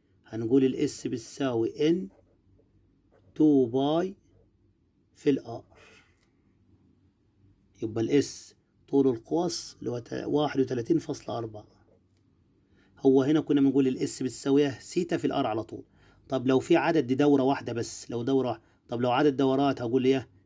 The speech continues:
ال N في ال تو باي، يعني نشيل السيتا دي، تو باي دي دورة واحدة، ونحط معاها ال N، وال R تنزل زي ما هي. طيب، ال N احنا عاوزينها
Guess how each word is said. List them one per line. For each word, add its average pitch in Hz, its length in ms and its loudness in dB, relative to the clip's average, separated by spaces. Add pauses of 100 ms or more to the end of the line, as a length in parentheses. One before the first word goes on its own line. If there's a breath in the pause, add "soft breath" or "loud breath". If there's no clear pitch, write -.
(160)
ال 120 140 -6
N 185 360 0
في - 120 -4
ال - 140 -4
تو 135 140 4
باي، 110 240 -4
يعني 113 260 -6
نشيل 139 260 -2
السيتا 165 360 0
دي، 170 220 0 (1400)
تو 139 100 -2
باي 165 180 4
دي 139 100 -2
دورة 139 260 0
واحدة، - 320 -8
ونحط 131 420 -12
معاها 135 240 -6
ال 117 60 -8
N، 110 240 -8 (440)
وال 160 280 -2
R 175 40 -8
تنزل 147 300 2
زي 113 160 -12
ما 107 140 -14
هي. 113 140 -18 (880)
طيب، 127 240 -2
ال 160 260 0
N 156 40 0
احنا 143 220 -6
عاوزينها 123 480 -6